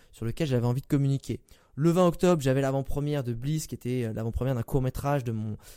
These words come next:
de mon pote vidéaste Nathan Saillé. Je sais que ça, c'est pour moi, c'était important, parce que ça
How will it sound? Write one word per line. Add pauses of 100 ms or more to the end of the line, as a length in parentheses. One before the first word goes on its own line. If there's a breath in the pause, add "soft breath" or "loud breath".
(120 loud breath)
de
mon
pote
vidéaste
Nathan
Saillé.
Je
sais
que
ça,
c'est
pour
moi,
c'était
important, (300 soft breath)
parce
que
ça